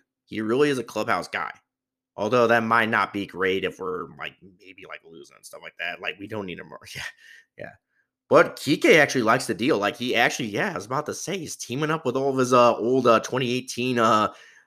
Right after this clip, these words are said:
Dodgers teammates. <laughs> Yeah. I was about to say, "We're bringing the band back together. Let's go." <laughs> He's liking that. I was about to say, I mean,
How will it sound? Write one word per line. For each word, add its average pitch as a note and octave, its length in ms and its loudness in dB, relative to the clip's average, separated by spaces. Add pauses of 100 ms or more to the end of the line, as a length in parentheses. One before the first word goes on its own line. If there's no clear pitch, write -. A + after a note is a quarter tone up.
(120)
Dodgers - 460 -2
teammates. G2 540 -4
<laughs> - 0 -
Yeah. D3 260 2 (880)
I G3+ 40 -10
was G3 40 -10
about G3 140 -2
to A3 60 -8
say, G3+ 200 4
"We're B2+ 80 4
bringing F4+ 220 4
the F4+ 80 0
band A#2+ 360 2
back - 240 -8
together. F2+ 380 -10
Let's - 160 -8
go." D2 260 -12 (260)
<laughs> - 280 -20
He's A2+ 200 -10
liking A2 320 0
that. A#2 180 0
I G2 40 2
was A2 80 0
about D3+ 220 4
to D3+ 80 2
say, D3 340 2
I G#2+ 120 0
mean, A2+ 360 -4